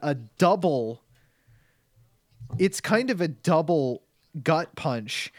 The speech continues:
because usually companions don't die. And I, I, I, I really, I ultimately think that, like, whether or not they got out of it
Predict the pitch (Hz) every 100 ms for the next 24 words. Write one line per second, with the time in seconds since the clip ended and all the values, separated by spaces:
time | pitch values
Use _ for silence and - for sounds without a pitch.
0 | - - 180 - 190 170 160 - - 170
1 | 170 240 240 247 226 190 - 214 170 196
2 | 196 185 165 127 160 160 160 151 139 117
3 | 110 110 156 156 170 - 180 208 - 190
4 | 220 - 190 220 254 277 247 214 - _
5 | _ _ _ _ _ _ _ 185 208 208
6 | 233 - 214 175 185 170 - 170 156 -
7 | 139 156 147 143 127 120 117 - _ _
8 | _ _ _ _ - - - _ _ _
9 | _ 165 208 233 254 202 190 170 175 160
10 | 175 143 156 156 - 139 139 156 165 202
11 | 202